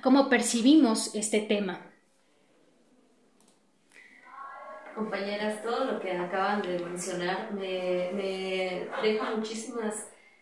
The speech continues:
Speaker 2: aristas que comentar. Eh, quisiera hablar un poco, eh, de lo que estaba diciendo Angie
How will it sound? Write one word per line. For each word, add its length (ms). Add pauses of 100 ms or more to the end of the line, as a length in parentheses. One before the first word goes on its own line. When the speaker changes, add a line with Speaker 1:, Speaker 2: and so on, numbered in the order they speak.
(140)
Speaker 2:
aristas 760
que 300
comentar. 720 (320)
Eh, 640
quisiera 640 (160)
hablar 340
un 120
poco, 680
eh, 240
de 80
lo 160
que 80
estaba 400
diciendo 680
Angie 480